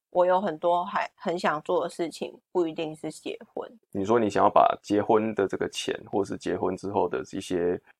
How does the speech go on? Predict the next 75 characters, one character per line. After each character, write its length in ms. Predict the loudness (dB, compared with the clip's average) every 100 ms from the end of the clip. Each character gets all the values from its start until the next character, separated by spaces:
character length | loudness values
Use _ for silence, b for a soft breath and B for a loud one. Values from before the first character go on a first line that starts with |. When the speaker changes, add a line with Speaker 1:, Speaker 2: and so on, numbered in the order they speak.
| 10
Speaker 2:
会 140 | 10
面 180 | 12 10
临 140 | 10
到 160 | 8 6
的 100 | 6
一 40 |
些 360 | 2 0 2 2
人 200 | 0 0
生 180 | 2 4
的 100 | 4
问 160 | 2
题， 200 | 0 -10
想 180 | -6 -2
要 80 | -2
把 140 | -4
它 200 | -2 -2 0
留 140 | -2
给 160 | -4 -6
自 140 | -10
己， 200 | -18 -18 _ _ _ _ -4
而 100 | -2
不 100 | -2
是 220 | 0 2
把 180 | 4 4
它 80 | 4
放 240 | 4 4
在 140 | 4 2
婚 180 | 2
姻 160 | 2 -2
上 200 | -2 -4
面 120 | -6 -8
去， 240 | -10 -12 _ _ _ -8
这 100 | -6
样 80 | -6
子。 100 | -2
就 120 | 2
是 80 | 2
你 80 | 2
的 80 | 2
人 140 | 0
生 120 | 0
重 180 | 2 0
点 120 | 0 -10
是 140 | -8 -6
想 140 | -6
要 60 | -6
放 140 | -6
在 80 | -8
自 140 | -12
己 140 | -16 -14
身 120 | -14
上， 160 | -10 -10
不 80 | -12
是 120 | -12
放 120 | -10 -8
在， 40 |
放 140 | -6 -8
在 80 |
婚 160 | -6 -10
姻 100 | -12
这 80 | -16
个 60 | -14
上 140 | -14 -14
面， 100 | -20 _
是 140 | -10 -6
这 80 |
样 100 | -6
吗？ 100 | -6 -14 _ _ _
Speaker 1:
不 260 | -4 -4 -6
是， 340 | _ -6 -2 0
我 100 | 0
就 140 | 0 2
觉 100 | 2
得 160 | 2
说， 440 | 4 6 8 6